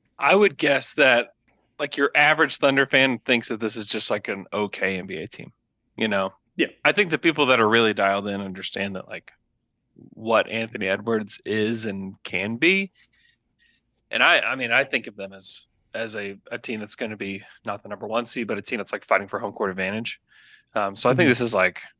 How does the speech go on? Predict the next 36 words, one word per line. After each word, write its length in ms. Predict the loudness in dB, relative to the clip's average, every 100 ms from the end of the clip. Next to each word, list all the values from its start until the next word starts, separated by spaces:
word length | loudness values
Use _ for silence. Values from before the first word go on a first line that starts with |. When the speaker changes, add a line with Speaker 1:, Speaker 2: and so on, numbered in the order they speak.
| -10
Speaker 1:
a 60 | -4
top, 340 | 2 2 2 _ _ _ _ _ 0
top 280 | 2 2 -2
tier 380 | 2 4 4
Western 460 | 2 -4 -4 -4 -4
Conference 420 | 0 0 0 -8
team. 360 | -8 -10 -12 -16 _ _ _ _
I 40 | -16
mean, 280 | -14 -12 -2
they're, 300 | 0 0 -4 _ _
they're 120 | -10
gonna 160 | -8 -8
be 240 | -6 -8 -10 _ -18 -4
much 260 | -2 0
better 240 | 2 2 2
defensively. 680 | -2 -4 -4 -6 -6 -8 -10
Just 240 | -10 -6
you 100 | 2 2
add 120 | 2
Rudy 220 | -2 -4
Gobert, 360 | -4 0 0 -2
you 60 |
just 200 | -6 -10
get 100 | -8
better 180 | -6 -4
on 80 | -6
defense. 500 | -10 -10 -10 -10 -14 _ -20 -20 -20 _ _ _ -2
And 120 | 0
then 140 | 2 4
they've 180 | 4 4
got, 340 | 4 6 2 _ _ _ _ _ _ -10
like, 200 | -10 -8
some 220 | -6 -2
high-powered 640 | 2 4 4 2 4 6 6
offensive 400 | 4 0 -10 -2
players. 520 | 4 4 2 -2